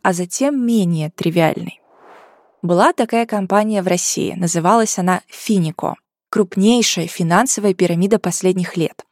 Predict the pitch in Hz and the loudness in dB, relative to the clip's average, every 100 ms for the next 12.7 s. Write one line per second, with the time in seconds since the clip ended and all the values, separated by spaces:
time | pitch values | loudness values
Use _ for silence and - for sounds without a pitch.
0 | _ _ - 262 269 208 180 - 196 - | _ _ -4 0 2 2 2 0 -4 -6
1 | - 175 165 160 165 208 349 285 277 - | -6 -2 0 2 4 4 4 0 -2 -10
2 | - 202 294 311 254 226 220 185 185 190 | -6 -2 2 2 2 2 0 0 0 2
3 | 214 - - 226 208 196 190 - 190 190 | 2 2 0 0 0 -2 -2 -2 0 2
4 | 262 240 180 175 180 170 - - 160 175 | 4 4 4 4 2 0 -4 -6 2 4
5 | 269 320 - - - 190 185 170 160 170 | 4 2 -2 -6 -2 0 0 -2 -2 2
6 | 196 220 185 165 - - _ _ _ - | 2 0 -2 -4 -4 -10 _ _ _ 0
7 | 202 202 196 190 233 269 190 190 190 180 | 2 4 6 8 6 6 6 4 4 0
8 | 190 190 208 208 - 226 202 180 - 165 | 0 2 2 2 2 2 4 4 2 -2
9 | - 170 165 170 175 165 - - 175 151 | -4 -6 -2 0 0 -2 -6 0 2 2
10 | 147 - _ _ - 190 247 277 202 180 | -4 -12 _ _ 0 4 4 4 -2 -4
11 | - 180 - 214 - 190 185 190 - - | -4 -4 -2 -4 -4 -2 2 2 2 2
12 | 196 190 190 208 330 185 | 4 4 4 4 4 2